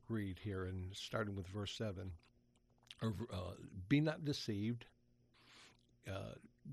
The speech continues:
God is not mocked. For whatsoever a man soweth, that shall he also reap." For he that soweth to his flesh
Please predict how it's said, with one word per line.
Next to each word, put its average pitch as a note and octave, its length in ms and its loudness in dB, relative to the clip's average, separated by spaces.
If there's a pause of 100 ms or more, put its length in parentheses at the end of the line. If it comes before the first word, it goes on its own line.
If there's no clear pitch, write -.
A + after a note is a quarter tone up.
(160)
God B2 260 6
is A#2+ 180 2
not A2+ 240 4
mocked. - 540 -4 (1700)
For A2 140 4
whatsoever A#2+ 680 6
a A#2 80 6
man A#2+ 300 6
soweth, G#2+ 460 0 (160)
that A2 260 0
shall G#2+ 340 0
he G2+ 220 -4
also G#2 360 -6
reap." F#2+ 420 -6 (1700)
For F#2+ 100 2
he B2+ 140 6
that D3 240 2
soweth G2+ 640 2 (640)
to B2 100 2
his G#2 160 2
flesh - 720 -2